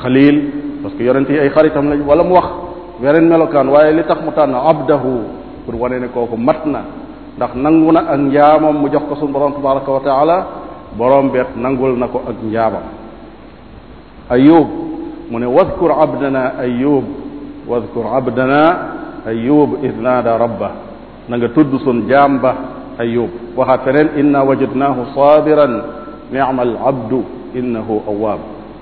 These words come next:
Fekk nan ko mu doon ab muñkat, daa dina jaama ngoog boo xam ne bu néew moroom la,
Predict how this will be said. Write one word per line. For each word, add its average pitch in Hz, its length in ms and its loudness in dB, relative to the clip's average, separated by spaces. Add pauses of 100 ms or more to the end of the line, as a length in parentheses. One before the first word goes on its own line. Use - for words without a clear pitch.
(540)
Fekk 120 180 -2
nan 120 200 -2
ko 120 80 -2
mu 120 100 2
doon 127 240 6
ab 107 80 -4
muñkat, 156 420 4 (380)
daa 117 120 0
dina 117 200 -4 (100)
jaama 156 400 4
ngoog 147 240 4 (460)
boo 117 120 -4
xam 113 140 -8
ne 113 60 -6
bu 110 240 -6
néew 151 300 0
moroom 123 360 0
la, 107 100 -4